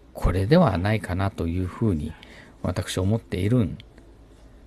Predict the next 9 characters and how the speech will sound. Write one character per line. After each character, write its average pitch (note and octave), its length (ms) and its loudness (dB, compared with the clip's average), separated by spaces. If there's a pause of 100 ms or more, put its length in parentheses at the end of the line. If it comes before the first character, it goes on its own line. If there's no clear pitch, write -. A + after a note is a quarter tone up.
で A2 120 4
す - 180 -4
よ D2+ 160 -8
ね。 C3 220 2 (800)
は F2+ 120 -2
い。 D#2+ 220 -6
ま B2+ 260 6
あ、 F2+ 40 4
日 G#2 180 2